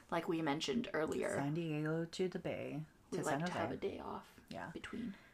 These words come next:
Speaker 2: And so it was a long drive. Not much, not too much traffic, right? A little traffic in L A, but not too much
Speaker 1: Mm-hmm.
Speaker 2: elsewhere. And then we did stop by Raising Cane's <laughs> again for dinner.
Speaker 1: Yeah. It was, it was, it was kind of a long-ish drive 'cause, like,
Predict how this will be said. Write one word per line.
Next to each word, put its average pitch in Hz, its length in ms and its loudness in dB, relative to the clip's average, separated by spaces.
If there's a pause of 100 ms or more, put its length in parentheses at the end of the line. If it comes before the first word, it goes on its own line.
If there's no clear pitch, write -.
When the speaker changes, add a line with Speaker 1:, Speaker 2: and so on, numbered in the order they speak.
(140)
Speaker 2:
And 160 120 2
so 156 180 8
it 151 100 8
was 160 140 4
a 185 60 10
long 202 240 10
drive. 156 420 8
Not 226 140 12
much, - 580 2
not 233 220 10
too 185 120 6
much 202 220 4
traffic, 123 320 2
right? 120 160 4
A 156 80 6
little 208 220 6
traffic 160 320 6
in 143 100 4
L 120 180 4
A, 117 160 6
but 127 140 0
not 123 220 0
too - 120 -8
much 135 260 4
Speaker 1:
Mm-hmm. 175 120 6
Speaker 2:
elsewhere. 190 560 4 (500)
And 160 160 8
then 147 200 6
we 143 80 4
did 160 180 2
stop 220 220 6
by 196 80 6
Raising 147 300 2
Cane's 202 280 10
<laughs> - 0 -
again - 240 10
for - 100 12
dinner. - 280 12
Speaker 1:
Yeah. - 240 12 (800)
It 254 40 12
was, 302 140 12
it 254 180 12
was, 269 220 12
it 240 140 12
was 247 180 12
kind 302 240 12
of 466 120 6
a 359 40 12
long-ish 160 640 12
drive 127 280 10
'cause, - 140 10
like, 160 220 10